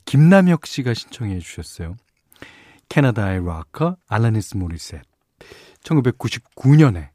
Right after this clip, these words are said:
언플러그드 라이브로 유명한 엠티비 언플러그드에서, 어, 이 실황을 녹음했어요. 어,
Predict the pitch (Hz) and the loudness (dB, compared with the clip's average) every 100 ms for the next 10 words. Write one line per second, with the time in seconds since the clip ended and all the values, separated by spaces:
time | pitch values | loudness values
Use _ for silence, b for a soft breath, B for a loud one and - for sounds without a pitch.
0 | _ _ _ _ _ - 127 - 131 117 | _ _ _ _ _ -2 -2 0 0 0
1 | 104 101 87 85 87 85 78 82 87 139 | -2 -4 -6 -8 -10 -12 -10 -10 -4 -2
2 | 170 - - 127 160 - - 147 147 - | -2 -6 -4 0 -2 -4 -6 -4 -4 -4
3 | 113 - 135 123 107 101 107 95 110 101 | -8 -8 -6 -6 -6 -10 -10 -10 -12 -16
4 | b b - 98 90 90 95 - 117 110 | b b -14 -12 -10 -12 -14 -10 -6 -6
5 | - 127 104 92 90 85 82 _ 113 - | -4 -4 -2 -4 -6 -10 -12 _ -12 -6
6 | 131 190 b b b b b b b b | -4 -4 b b b b b b b b
7 | b b b 120 117 117 117 117 117 | b b b -6 -4 -2 -2 -4 -6